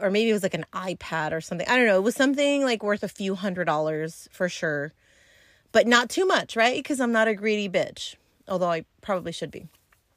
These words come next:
Uh, and so he bought the item, and I saw that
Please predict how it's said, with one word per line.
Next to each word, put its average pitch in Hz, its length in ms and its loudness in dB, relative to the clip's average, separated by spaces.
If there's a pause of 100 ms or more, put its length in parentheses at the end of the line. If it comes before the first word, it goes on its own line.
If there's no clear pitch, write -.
(1000)
Uh, 180 520 4
and 226 200 6
so 214 340 2
he 233 200 -4
bought 185 240 2
the 320 160 -2
item, 170 420 2 (880)
and 180 580 -2
I 175 180 0
saw 170 600 -2
that 160 540 -4